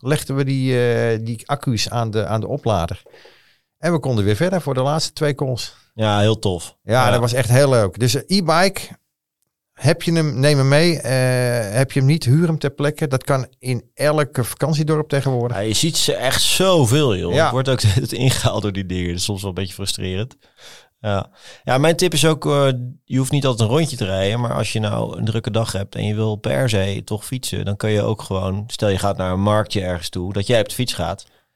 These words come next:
Speaker 2: en dat je gewoon elkaar daar ontmoet.
Speaker 1: Ja.
Speaker 2: Dat heb ik ook al heel vaak gedaan. Dat is hartstikke leuk. Gooi je gewoon de fiets even in de auto.
Speaker 1: Ja.
Speaker 2: Even normale schoenen aan of slippers. En dan, eh, desnoods fiets je ook nog terug. Hoeft niet.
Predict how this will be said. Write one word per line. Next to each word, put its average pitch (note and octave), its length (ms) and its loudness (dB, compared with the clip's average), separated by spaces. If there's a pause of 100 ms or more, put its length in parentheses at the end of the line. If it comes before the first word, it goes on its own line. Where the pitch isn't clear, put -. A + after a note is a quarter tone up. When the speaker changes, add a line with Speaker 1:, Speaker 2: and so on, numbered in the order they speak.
(340)
Speaker 2:
en C#3 160 -2
dat G#2+ 160 2
je - 60 -10
gewoon F#2 200 -4
elkaar G2 300 0
daar G#2 180 2
ontmoet. A2+ 440 2 (280)
Speaker 1:
Ja. G#2 160 -4
Speaker 2:
Dat C#3 100 2
heb F#2 100 -2
ik E2+ 60 -6
ook G#2+ 100 -4
al C3 60 2
heel A2+ 160 4
vaak F#2+ 200 2
gedaan. F2 220 -4
Dat F#2+ 100 -8
is F#2 60 -8
hartstikke G#2 380 -4
leuk. G2+ 120 2
Gooi - 120 -4
je F#2+ 60 0
gewoon F#2+ 180 0
de - 60 -6
fiets - 160 -4
even F#2+ 140 0
in F#2+ 60 -4
de F#2 60 -2
auto. A#2 560 2
Speaker 1:
Ja. A2+ 300 0 (100)
Speaker 2:
Even G2 240 0
normale G2 280 0
schoenen C3+ 280 0
aan B2 280 2
of - 100 -12
slippers. A2 540 -2
En G2+ 120 -6
dan, G2 240 -2
eh, F2 200 -4 (380)
desnoods F#2+ 360 0
fiets - 180 -4
je F#2+ 80 -2
ook G2 80 -6
nog - 100 -6
terug. B2+ 280 -2
Hoeft A2 220 -2
niet. - 340 0